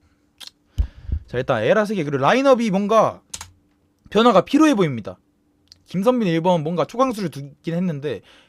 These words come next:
일단 위즈덤. 제가 저번 경기 페-, 페오 분석 때도 위즈덤 얘기까지 하고 제 영상에 썸네일에 들어간 말도 위즈덤 집에 갈래 말래. 똑같아요. 이 번 타자에서,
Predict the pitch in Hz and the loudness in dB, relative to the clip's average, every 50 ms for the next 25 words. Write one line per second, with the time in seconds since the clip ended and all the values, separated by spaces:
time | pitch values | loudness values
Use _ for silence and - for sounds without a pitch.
0 | _ _ 131 127 139 110 98 101 143 190 226 269 269 247 180 135 104 - _ _ | _ _ -10 -8 -8 -8 -8 -6 -6 -6 -6 -4 -4 -4 -4 -6 -8 -12 _ _
1 | _ _ _ _ _ _ _ _ _ - - 220 - - - 151 196 254 285 269 | _ _ _ _ _ _ _ _ _ -6 -4 -4 -2 -2 -2 0 0 0 2 2
2 | 277 269 269 220 190 - - 247 240 - _ - - 262 262 254 247 233 214 196 | 0 0 0 -2 -4 -4 -4 -6 -8 -8 _ -8 -4 -2 0 0 0 0 0 0
3 | 170 143 120 - - _ _ _ _ _ _ _ _ _ _ _ _ _ - 156 | -2 -2 -4 -8 -12 _ _ _ _ _ _ _ _ _ _ _ _ _ -12 -10
4 | 156 185 180 - 160 131 135 143 120 98 - - - - _ _ - - - - | -8 -8 -6 -4 -4 -4 -2 -2 -4 -4 -8 -12 -20 -20 _ _ -20 -20 -20 -20
5 | _ - - _ - - _ 127 151 180 175 175 147 131 104 87 - _ _ _ | _ -20 -20 _ -20 -20 _ -10 -8 -6 -6 -4 -4 -4 -4 -6 -8 _ _ _
6 | _ _ _ _ - 156 170 180 170 - 165 143 143 139 120 120 135 147 - - | _ _ _ _ -8 -8 -6 -6 -4 -2 -2 -2 -2 -2 -6 -6 -8 -12 -8 -4
7 | 170 156 143 139 139 - 170 156 135 135 180 226 _ _ - - 185 208 220 220 | -2 -2 -2 -2 -4 -4 -4 -4 -4 -6 -8 -10 _ _ -12 -8 -6 -4 -2 0
8 | 220 208 190 156 - - - 120 127 120 113 104 92 92 101 107 107 120 131 113 | 0 0 0 0 -2 -2 -2 -4 -4 -2 -4 -8 -10 -12 -10 -8 -6 -4 -4 -6
9 | 107 98 139 - _ _ _ - 147 180 180 202 180 156 139 117 - - 139 135 | -8 -10 -14 -16 _ _ _ -8 -4 -4 -2 -2 0 0 -2 -2 -4 -8 -6 -6
10 | 131 - - 123 117 120 139 131 113 101 95 90 90 - _ _ _ _ _ _ | -6 -6 -6 -8 -6 -6 -4 -6 -6 -10 -12 -14 -20 -20 _ _ _ _ _ _
11 | _ - 302 - - 330 - - 233 180 151 131 127 127 127 123 165 214 285 285 | _ -14 -8 -4 -4 -4 -4 -2 -2 -2 -2 -2 -4 -6 -6 -8 -6 -6 -6 -6
12 | 254 - 240 196 214 196 175 170 175 180 175 165 139 113 | -6 -6 -6 -4 -2 -2 -2 -2 -4 -4 -6 -6 -8 -10